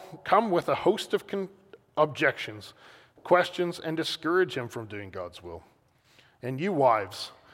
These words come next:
by God's ordinance, you are to be a helpmate to your husband. How would Missus Noah have responded when her husband told her what God had said? Would you tell your husband quietly to obey? Or would you have him raise questions, ask,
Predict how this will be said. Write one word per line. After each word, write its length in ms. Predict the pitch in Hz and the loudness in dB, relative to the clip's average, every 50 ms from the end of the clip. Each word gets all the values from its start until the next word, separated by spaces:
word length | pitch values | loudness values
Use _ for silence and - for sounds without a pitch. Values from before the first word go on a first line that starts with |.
| - - - _ _ _ _ _ _ - | -20 -20 -20 _ _ _ _ _ _ 4
by 160 | 147 151 151 | 6 6 6
God's 360 | 147 - 175 175 185 185 151 | 6 8 8 10 8 8 6
ordinance, 640 | 185 185 196 196 180 151 131 127 139 165 - - - - - - | 6 8 8 8 6 4 0 -2 -6 -6 -8 -10 -12 -12 -14 -4
you 160 | - 127 160 | 2 4 6
are 100 | 170 160 | 6 4
to 120 | 139 - 139 | 2 0 0
be 100 | 147 160 | 2 2
a 60 | 139 | 4
helpmate 500 | - 135 160 - - 123 127 131 131 - | 6 6 6 6 4 0 -4 -4 -6 -6
to 80 | - 139 | -4 -2
your 120 | 135 135 | 0 2
husband. 460 | 123 143 151 131 113 107 98 92 - - - _ _ _ _ _ | 4 2 2 0 -2 -12 -14 -14 -16 -20 -20 _ _ _ _ _
How 240 | - - 147 170 202 | 0 4 6 8 8
would 200 | 196 202 190 151 | 8 8 6 6
Missus 400 | 139 156 165 - - 165 135 - | 2 -2 -2 -2 -4 -8 -8 -8
Noah 300 | 123 120 120 113 117 113 | -6 -4 -2 0 0 0
have 220 | - 120 117 117 | 0 -2 -2 -4
responded 600 | 123 117 - - - - 107 104 101 95 95 95 | -4 -8 -8 -8 -6 -6 -6 -6 -6 -8 -12 -12
when 140 | - 113 117 | -10 -8 -8
her 120 | 120 117 | -6 -4
husband 440 | - - 131 139 113 117 135 135 123 | -2 -2 -2 -2 -2 -6 -8 -8 -6
told 240 | - 120 123 123 104 | -6 -4 -4 -4 -4
her 180 | 120 120 120 - - - _ - | -6 -8 -8 -10 -12 -20 _ -8
what 240 | 101 117 131 98 - | -4 -4 -4 -4 -2
God 220 | 110 113 120 113 | -2 -2 -2 -2
had 160 | 117 117 107 | -4 -6 -8
said? 320 | - - 101 90 87 87 - _ - - - - - - - - - _ _ - | -10 -12 -10 -10 -10 -12 -14 _ -20 -20 -20 -20 -20 -20 -20 -20 -20 _ _ -4
Would 180 | 117 135 139 | -2 -2 -2
you 80 | 143 156 | -2 -4
tell 260 | 143 - 147 151 165 | 0 4 6 6 6
your 120 | 165 156 | 6 6
husband 420 | 143 139 143 143 - - 143 139 - | 6 4 4 2 0 -4 -6 -6 -2
quietly 460 | - - 135 135 139 135 135 143 135 | 2 4 6 6 6 4 0 -4 -4
to 160 | - 151 139 | -2 0 0
obey? 400 | 131 123 113 120 117 131 160 185 160 - - - - _ _ _ _ _ - | 0 0 -2 -4 -4 -4 -4 -6 -8 -10 -18 -20 -20 _ _ _ _ _ -12
Or 80 | 113 113 | -8 -4
would 180 | 127 139 131 | -4 -4 -2
you 120 | 147 143 139 | 0 2 6
have 200 | 139 147 151 147 | 8 8 8 8
him 140 | 156 147 | 4 0
raise 280 | 127 131 143 147 143 - | 2 2 2 0 0 -4
questions, 680 | - - 143 156 160 - - - 104 98 92 - - _ - - - - - - - - _ _ - | -2 2 4 4 4 2 -2 -10 -16 -16 -16 -18 -20 _ -20 -20 -20 -20 -20 -20 -20 -20 _ _ 2
ask, 420 | - 139 151 - - - - - | 4 4 4 4 2 -2 -12 -14